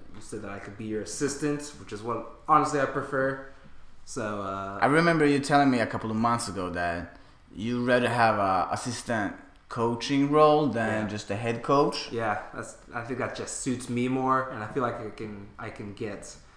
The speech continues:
Speaker 1: uh, respect better as an
Speaker 2: Yeah.
Speaker 1: assistant coach than as
Speaker 2: Yeah.
Speaker 1: a head coach for me personally. And also 'cause I know that there are other head coaches out there like you,
Speaker 2: Mm-hmm.
Speaker 1: or, like, aspiring head coaches, uh, that I don't wanna take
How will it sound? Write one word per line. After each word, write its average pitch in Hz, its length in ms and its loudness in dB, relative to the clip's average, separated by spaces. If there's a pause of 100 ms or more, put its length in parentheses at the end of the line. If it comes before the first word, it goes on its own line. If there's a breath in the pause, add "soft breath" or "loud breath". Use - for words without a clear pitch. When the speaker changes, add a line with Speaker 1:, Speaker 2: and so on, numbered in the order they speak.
(360 soft breath)
Speaker 1:
uh, 85 220 -12 (120)
respect - 600 -4
better 139 420 2
as 117 120 -6
an 98 80 -2
Speaker 2:
Yeah. 107 60 2
Speaker 1:
assistant 123 420 -6
coach 131 300 -4
than 113 140 -6
as 107 160 0
Speaker 2:
Yeah. 107 60 -4
Speaker 1:
a 107 40 -6
head 120 160 -6
coach 127 280 -6
for - 140 -8
me 117 180 -2
personally. 139 640 -4 (360 loud breath)
And 127 100 4
also 180 200 10
'cause 156 160 -2
I 147 80 8
know 156 360 6
that 131 200 0
there 123 120 4
are 131 40 6
other 127 220 2
head 127 160 -2
coaches 120 340 -2
out 113 160 -4
there 107 340 -6 (120)
like 113 220 -4
you, 123 300 6 (120)
Speaker 2:
Mm-hmm. 131 500 -2
Speaker 1:
or, 104 140 -8 (200)
like, 104 180 -10
aspiring 120 500 2
head 113 160 -4
coaches, 110 500 -4 (120)
uh, 98 400 -6 (320)
that 107 220 6
I 147 60 10
don't 165 100 8
wanna 143 180 4
take 123 180 -2